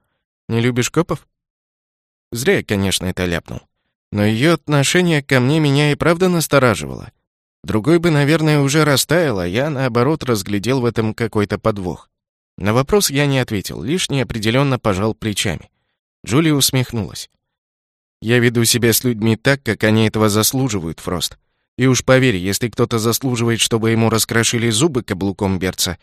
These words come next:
я это сделаю. Ну а ты, когда я узнала о том, что тебя распределили ко мне на участок и почитала твоё досье,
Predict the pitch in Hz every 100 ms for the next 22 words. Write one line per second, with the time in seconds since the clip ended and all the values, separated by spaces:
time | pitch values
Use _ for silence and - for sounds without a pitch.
0 | _ - 131 139 113 120 107 101 71 57
1 | _ _ _ _ 147 147 139 190 175 -
2 | _ - 139 131 156 139 131 139 147 127
3 | 117 143 139 - 123 110 131 123 - 117
4 | 110 123 127 113 113 113 120 110 107 -
5 | 175 - 85 98 95 101 - 101 113 104
6 | 101 101 98 101 - 160